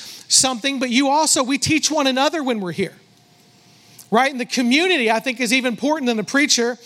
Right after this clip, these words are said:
in a church, and we've talked about that. But the problem is it can be difficult to study the Bible sometimes. Have you ever been there? Right? Have you, listen, have you ever been, I'm gonna ask you to raise your hand, and I'm gonna raise mine, but have you,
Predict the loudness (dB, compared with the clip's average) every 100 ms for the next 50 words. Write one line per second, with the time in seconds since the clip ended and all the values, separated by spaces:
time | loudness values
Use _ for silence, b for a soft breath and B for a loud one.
0 | B B B -2 0 0 0 -2 -2 -2
1 | 0 2 0 0 -2 -2 0 0 0 0
2 | -6 B B B -4 -4 -2 -2 0 2
3 | 0 -2 -2 -2 -4 -6 -4 -4 0 -2
4 | -2 -8 -4 -4 -2 -2 0 -2 -4 -6
5 | -6 -8 -8 -6 -4 -4 -6 -10 -14 -18
6 | -14 -12 -12 -16 _ b b b -8 -2
7 | 0 0 -2 -4 -4 -6 -8 -10 -18 _
8 | _ _ B B B B B -2 -2 0
9 | -2 -2 -4 -2 -2 0 -2 0 0 2
10 | 0 0 -2 0 0 -2 -2 0 0 0
11 | -2 -2 0 0 -2 -4 -4 -4 -4 -4
12 | -4 -4 -2 -2 -2 -2 -4 -4 -2 -2
13 | -4